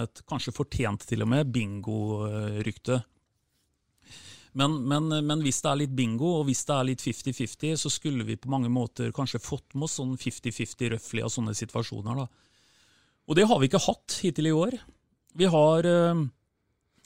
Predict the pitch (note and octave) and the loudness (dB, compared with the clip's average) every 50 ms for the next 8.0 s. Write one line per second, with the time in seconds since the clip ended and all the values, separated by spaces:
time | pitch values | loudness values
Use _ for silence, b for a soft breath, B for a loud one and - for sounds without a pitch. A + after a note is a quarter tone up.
0 | - C#3+ D3 D3+ D#3+ F3 C3+ D3 C#3 B2+ B2+ - - G3 F3 C#3+ A2+ - - - | 0 4 6 8 8 6 6 6 4 4 4 2 2 0 2 2 2 0 0 0
1 | A2+ A2 A#2 B2 A#2 - C3+ B2+ B2+ B2+ B2 C3 C3 B2+ C3 B2+ B2 B2 B2 B2+ | 0 0 0 0 0 0 0 0 0 0 2 2 2 2 2 2 2 2 2 2
2 | B2 B2 A#2+ - - C3 B2 B2+ B2+ B2+ B2 B2+ B2 B2 B2 B2 B2 B2 A#2+ A#2+ | 0 0 0 -2 -2 0 0 2 2 2 2 2 2 2 0 0 0 0 0 0
3 | A#2 A#2 A#2 A2+ - - C#3+ C3 B2+ - B2+ A#2+ C#3 C3+ B2 A2+ A2 G#2+ - - | -2 -2 -4 -6 -4 -2 -2 -2 0 2 2 2 4 2 2 0 0 -2 -2 -4
4 | A2 G#2+ A2+ A2+ A2 A2+ A#2 A#2 A2 A#2 A2+ - - C3 A2+ G#2+ - - A#2+ A2+ | -2 -2 -2 -2 -2 -2 -2 -2 -2 -4 -4 -2 -2 -2 -2 -2 -4 -4 -4 -4
5 | A#2+ A#2 A#2 A2+ - - A#2+ G#2+ G#2 - - G#2+ G#2+ - _ - A2+ A2 A#2 A#2+ | -2 -4 -4 -6 -6 -6 -6 -6 -6 -8 -10 -12 -12 -12 _ -10 -6 -4 -4 -4
6 | A#2 - - A2+ G#2 - A2 G#2+ G#2+ A2 A2 G#2+ G#2+ - - - A2+ - - B2 | -4 -4 -6 -10 -8 -6 -6 -4 -4 -4 -4 -4 -6 -6 -6 -6 -6 -4 -4 -4
7 | A2+ G#2 F#2 - D3 E3+ - - - - - B2+ A#2+ A#2 B2 A#2 - - C3 B2+ | -4 -4 -6 -6 -6 -6 -4 -6 -6 -4 -4 -2 -2 -2 -2 -4 -4 -4 -2 -2